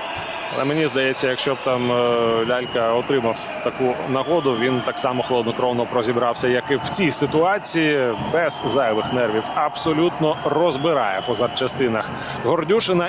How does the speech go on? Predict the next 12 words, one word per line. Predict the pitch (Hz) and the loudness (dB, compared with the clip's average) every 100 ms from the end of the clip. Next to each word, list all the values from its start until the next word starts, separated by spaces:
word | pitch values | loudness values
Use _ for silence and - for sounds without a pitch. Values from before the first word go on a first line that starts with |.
| - | 0
і | 214 | -2
закидає | 156 180 - 160 143 180 185 | 0 -2 0 0 0 0 0
шайбу, | - 139 160 151 | 0 -2 0 0
яка | 131 143 | 0 0
вперше | 156 - 170 196 220 | -4 0 0 0 -2
в | |
сьогоднішньому | - 156 175 180 170 156 | 0 2 2 0 0 2
матчі | 135 160 - | 0 0 2
виводить | 143 123 139 151 | 2 2 0 0
його | 139 135 | 0 0
команду | 139 131 151 147 | 0 0 0 -2
вперед. | - 170 165 | 0 2 0